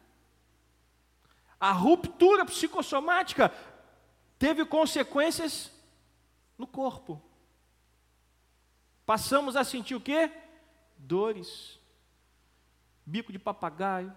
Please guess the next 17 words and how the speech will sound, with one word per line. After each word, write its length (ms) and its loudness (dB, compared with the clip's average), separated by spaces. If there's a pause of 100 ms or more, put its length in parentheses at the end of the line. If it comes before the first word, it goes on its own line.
(680)
unha 140 -6
encravada, 760 -4 (2750)
nervo 300 2
ciático, 640 0 (3000)
artrite, 640 -2
reumatóide. 540 -4
Para, 400 0
pastor, 340 -8
pelo 200 -6
amor 360 -6
de 120 -12
Deus. 520 -4 (3250)
Isso 140 -2
é 60 4
fruto 320 2
do 100 0
quê? 340 6